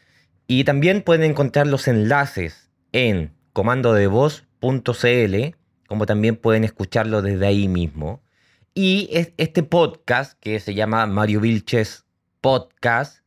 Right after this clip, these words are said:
es como el show adyacente, por así decirlo, de, eh, Comando de Voz, nuestro otro programa, donde voy a ir comentando todas las semanas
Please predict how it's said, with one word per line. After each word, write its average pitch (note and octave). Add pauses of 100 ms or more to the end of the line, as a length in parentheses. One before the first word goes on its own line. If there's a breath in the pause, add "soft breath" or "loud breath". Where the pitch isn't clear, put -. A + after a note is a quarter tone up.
es A2+
como G#2+
el F#2+
show A2
adyacente, G2+
por G2
así F#2
decirlo, G2 (680)
de, A2
eh, F#2+
Comando A2
de G2+
Voz, C#3+ (160)
nuestro G2+
otro A2
programa, A2
donde A2+
voy G#2+
a A2
ir A#2
comentando A#2+ (140)
todas A2+
las G#2+
semanas B2